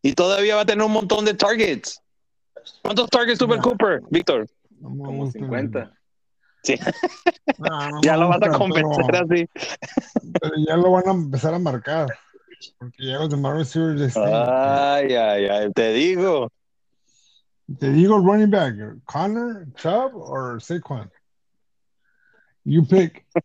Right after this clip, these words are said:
Speaker 3: Yo digo que la, la oferta que te dio está bien, gordo. Three weeks, a ver qué van, cómo van los equipos.
Speaker 1: Obviamente,
Speaker 3: Si tú todavía,
Speaker 1: three
Speaker 3: si tú
Speaker 1: weeks.
Speaker 3: todavía ocup-, tú todavía ocupas running back, él to-, él lo todavía ocupa quarterback porque no le están funcionando ninguno,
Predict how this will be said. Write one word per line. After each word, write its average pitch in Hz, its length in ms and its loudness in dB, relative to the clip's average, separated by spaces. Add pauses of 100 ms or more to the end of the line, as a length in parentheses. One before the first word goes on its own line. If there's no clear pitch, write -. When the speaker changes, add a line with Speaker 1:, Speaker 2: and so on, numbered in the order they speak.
(960)
Speaker 3:
Yo 151 140 -2
digo 180 240 0
que 143 160 -6
la, 131 220 -4
la 139 120 -8
oferta 131 360 -10
que 143 120 -10
te 127 120 -16
dio 123 160 -10
está 131 200 -10
bien, 120 240 -12
gordo. 110 300 -14 (380)
Three 147 180 -6
weeks, 170 480 -6
a 127 100 -10
ver 123 220 -10
qué 139 140 -10
van, 135 220 -8
cómo 139 220 -12
van 139 120 -10
los 139 140 -16
equipos. 147 420 -14 (140)
Speaker 1:
Obviamente, 160 600 0
Speaker 3:
Si 208 60 -4
tú 247 60 2
todavía, 160 120 2
Speaker 1:
three 151 120 4
Speaker 3:
si 160 60 2
tú 156 60 0
Speaker 1:
weeks. 180 220 0
Speaker 3:
todavía 165 260 -4
ocup-, - 240 -10 (100)
tú 165 120 -10
todavía 165 220 -6
ocupas 170 340 -14
running 180 260 -10
back, 190 300 -10 (120)
él 139 180 -12
to-, 160 140 -8
él 151 280 -8
lo 151 160 -10
todavía 156 240 -10
ocupa 156 520 -12
quarterback 170 500 -12
porque 143 260 -12
no 131 120 -8
le 135 80 -12
están 151 220 -16
funcionando 139 440 -10
ninguno, 165 420 -8